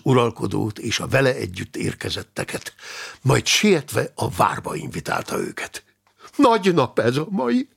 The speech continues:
örvendezett. „Elébb egy inkvizítor, egyenest az avignoni pápai udvarból, aztán a birodalom ura Lajos király személyesen. Gyertek bejebb, felséges uram,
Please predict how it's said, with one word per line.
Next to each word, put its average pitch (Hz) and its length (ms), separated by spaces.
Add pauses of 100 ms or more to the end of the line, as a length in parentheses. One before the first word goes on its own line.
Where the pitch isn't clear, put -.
(140)
örvendezett. - 760 (300)
„Elébb 160 400
egy 95 200 (120)
inkvizítor, 233 1120 (220)
egyenest 165 440
az 104 240
avignoni 214 520
pápai 208 580
udvarból, 220 840 (240)
aztán - 300
a 151 60
birodalom 196 640
ura 208 260 (180)
Lajos 208 460
király 143 340
személyesen. 190 680 (300)
Gyertek 180 500
bejebb, 147 300
felséges 170 640
uram, 208 240